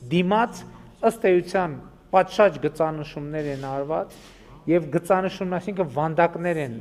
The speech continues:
նկարված, որտեղ քաղաքացիները պետք է սպասեն իրենց հերթին։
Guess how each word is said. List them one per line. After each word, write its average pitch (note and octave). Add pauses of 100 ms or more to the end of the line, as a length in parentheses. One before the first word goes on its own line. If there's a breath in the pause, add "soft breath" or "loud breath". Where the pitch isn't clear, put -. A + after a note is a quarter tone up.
նկարված, D3
որտեղ F3
քաղաքացիները D3
պետք D3+
է E3+
սպասեն D#3
իրենց D3
հերթին։ -